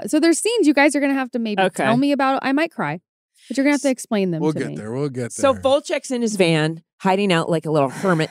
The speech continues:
Speaker 2: that he is, and Heather shows up with some clothes. She's kind of that, you know.
Speaker 1: Yeah, she has to tell him, It's Marissa.
Speaker 2: She's
Speaker 1: The
Speaker 2: like,
Speaker 1: best thing
Speaker 2: "What
Speaker 1: that
Speaker 2: is
Speaker 1: ever
Speaker 2: really
Speaker 1: happened to
Speaker 2: going
Speaker 1: you."
Speaker 2: on?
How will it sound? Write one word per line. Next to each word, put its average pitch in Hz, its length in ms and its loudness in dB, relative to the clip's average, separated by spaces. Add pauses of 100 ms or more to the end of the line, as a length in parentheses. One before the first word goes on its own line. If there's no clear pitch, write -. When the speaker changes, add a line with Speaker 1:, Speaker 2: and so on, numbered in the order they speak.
Speaker 2:
that 151 80 -2
he 156 160 2
is, 139 400 0
and 147 180 -2
Heather 196 300 0
shows 175 300 -2
up 151 120 2
with 160 120 -10
some 160 120 -2
clothes. 139 600 0 (340)
She's - 220 -4
kind 185 220 0
of 170 140 -2
that, 147 240 -4 (100)
you 151 160 -6
know. 131 260 -8 (140)
Speaker 1:
Yeah, 220 260 -6 (180)
she 220 140 -2
has 220 160 2
to 196 60 -14
tell 208 240 -2
him, 170 120 -4
It's - 200 -12
Marissa. 151 540 -10
Speaker 2:
She's - 240 -10
Speaker 1:
The - 40 -8
Speaker 2:
like, 247 80 2
Speaker 1:
best 254 140 2
thing 254 140 0
Speaker 2:
"What 233 80 4
Speaker 1:
that 247 180 4
Speaker 2:
is 214 40 0
Speaker 1:
ever 226 40 2
Speaker 2:
really 220 120 4
Speaker 1:
happened 240 200 6
to 226 60 0
Speaker 2:
going 175 200 2
Speaker 1:
you." 233 140 4
Speaker 2:
on? 180 180 -6